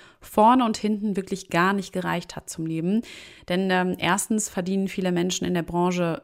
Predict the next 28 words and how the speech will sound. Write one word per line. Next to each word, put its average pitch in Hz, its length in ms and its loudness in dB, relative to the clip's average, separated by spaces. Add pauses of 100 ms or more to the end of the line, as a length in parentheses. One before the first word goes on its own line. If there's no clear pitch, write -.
(160)
eh 214 220 2
schon 247 240 2
nicht 262 180 2
besonders 233 500 2
viel. 254 380 4 (320)
Aber 196 260 4
wenn 190 120 2
das 190 160 0
Kurzarbeitergeld 196 880 2
berechnet 185 500 -2
wird, 214 240 4
zählt - 380 -4
ja 190 80 -4
sowas 180 280 -2
wie 180 80 -4
Trinkgeld 190 680 2 (120)
überhaupt 147 380 -6
nicht 147 160 -8
mit 143 220 -6
auch. 175 260 0 (320)
Oder 175 300 4
auch 175 200 2
sonstige 170 760 2
Zuschläge, 208 580 0
die 190 140 -2
in 190 100 0
vielen 202 380 -2
Betrieben 202 500 0